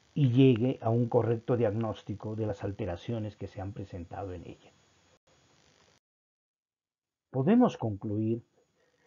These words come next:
esta cuarta sesión de trabajo, mencionando pues la importancia una vez más de las técnicas radiográficas extraorales, determinando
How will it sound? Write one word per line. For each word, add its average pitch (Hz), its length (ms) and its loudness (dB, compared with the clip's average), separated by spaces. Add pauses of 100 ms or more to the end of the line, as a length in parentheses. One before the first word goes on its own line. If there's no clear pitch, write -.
(200)
esta - 300 0
cuarta 127 440 4
sesión 110 420 -8
de 127 80 -2
trabajo, 98 420 -6 (1400)
mencionando 185 800 6
pues 170 260 4
la 175 100 6
importancia 147 840 4
una 127 240 2
vez 120 240 0
más 127 260 0
de 160 100 6
las 107 180 -2
técnicas 127 460 0
radiográficas 104 760 -4
extraorales, 95 720 -6 (3750)
determinando 123 1040 4